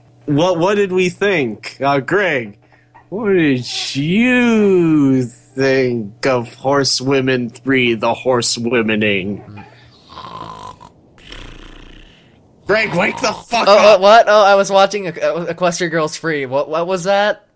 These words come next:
Speaker 1: What did you think of the movie you slept through?
Speaker 2: <laughs> All right, so yeah, if that wasn't enough of an indication, holy shit! Look, looking back,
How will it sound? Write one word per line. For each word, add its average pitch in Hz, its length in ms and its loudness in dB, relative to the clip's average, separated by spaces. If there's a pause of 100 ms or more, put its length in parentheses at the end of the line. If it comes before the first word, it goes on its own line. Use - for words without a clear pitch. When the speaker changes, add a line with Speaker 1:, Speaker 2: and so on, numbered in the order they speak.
(680)
Speaker 1:
What 240 260 -2
did 240 100 -2
you 233 180 -2
think 233 320 -4
of 226 100 -4
the 208 120 -2
movie 233 340 0
you 208 200 -2
slept 196 480 -4
through? 170 420 0 (580)
Speaker 2:
<laughs> - 600 -18
All 151 120 0
right, 160 220 0
so 175 100 -6
yeah, 165 200 0
if 147 80 -8
that 160 220 0
wasn't 147 340 -4
enough 101 400 -12
of 110 120 -16
an 117 80 -12
indication, 117 680 -12
holy 110 480 -10
shit! 90 500 -14
Look, 180 240 -12
looking 190 300 -10
back, 113 400 -8